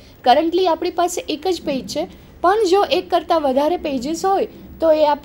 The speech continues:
અહીંયાથી નેક્સ્ટ પેજ અને પ્રીવિયસ પેજ પર જઈ શકો છો. હવે દર્શક મિત્રો આ ક્લોઝ ડાયલો-, ક્લોઝ આઇકન છે એને આપણે ક્લોઝ કરીશું તો પ્રિન્ટ પ્રિવ્યૂ ક્લોઝ થઈ જશે અને ફરી આપણે આપણા નોર્મલ પેજ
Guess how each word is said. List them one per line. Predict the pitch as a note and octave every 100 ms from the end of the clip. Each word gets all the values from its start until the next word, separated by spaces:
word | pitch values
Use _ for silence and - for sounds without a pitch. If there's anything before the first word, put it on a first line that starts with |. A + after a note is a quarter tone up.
| B3
અહીંયાથી | C#4 D4 D#4 D#4+ F#4+
નેક્સ્ટ | E4+ D4+ D4+ -
પેજ | E4+ F4 D#4+
અને | D4
પ્રીવિયસ | C4+ C#4 C#4+ C#4
પેજ | B3+ A#3 -
પર | D4+
જઈ | B3+ D4
શકો | C4 G3 F#3+
છો. | F3+ F3+ - - - - - - -
હવે | C4 C4+
દર્શક | D#4 E4 E4+
મિત્રો | E4+ D#4+ F#4
આ |
ક્લોઝ | F4 E4 D#4 E4 C4
ડાયલો-, | D4+ C#4+ C4 A3+ - - -
ક્લોઝ | D#4 F4+ D#4+
આઇકન | C#4+ - B3+ A#3+
છે | D#4 A4+ - - -
એને | B3+ E4+
આપણે | F4 E4+ F4
ક્લોઝ | E4+ F4 F4+
કરીશું | G#4+ A4 - D#4 D4 - -
તો | D#4
પ્રિન્ટ | C#4 E4 G4+ -
પ્રિવ્યૂ | F#4 F#4 G#4
ક્લોઝ | G4 A4 A4
થઈ | F#4+ E4+
જશે | B3+ C4+ C#4+
અને | D#4 B3 D4+
ફરી | D4+ D4 F#4+
આપણે | F4+ D#4+ D#4
આપણા | C#4+ C4 D4 F#4+
નોર્મલ | F4 C4 B3+ C4+ E4 F#4+
પેજ | - D#4+ C#4